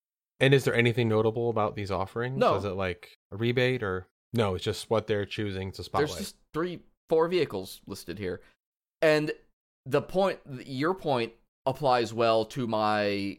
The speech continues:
Speaker 2: local dealer website.
Speaker 1: Mm-hmm.
Speaker 2: Um, I'd mentioned he deals, he has, I, I visit his site a lot 'cause he has classic cars.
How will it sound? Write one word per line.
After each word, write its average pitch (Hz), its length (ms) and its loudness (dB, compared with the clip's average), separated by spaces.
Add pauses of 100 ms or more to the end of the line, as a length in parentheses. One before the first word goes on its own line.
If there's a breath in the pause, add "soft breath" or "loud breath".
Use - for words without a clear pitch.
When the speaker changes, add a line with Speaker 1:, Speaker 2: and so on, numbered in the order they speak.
Speaker 2:
local 123 500 0
dealer 156 320 0
website. 165 600 -2 (600)
Speaker 1:
Mm-hmm. 143 360 2
Speaker 2:
Um, 110 300 2
I'd 117 200 2
mentioned 143 360 -4
he 135 100 -6
deals, 127 540 0
he 127 140 -6
has, 117 280 2
I, 104 300 0 (100)
I 107 100 0
visit 117 280 -2
his 120 160 -6
site 131 180 0
a - 20 -4
lot 90 140 -2
'cause 110 100 -14
he 101 60 -6
has 90 140 -6
classic 127 440 -4
cars. - 540 -8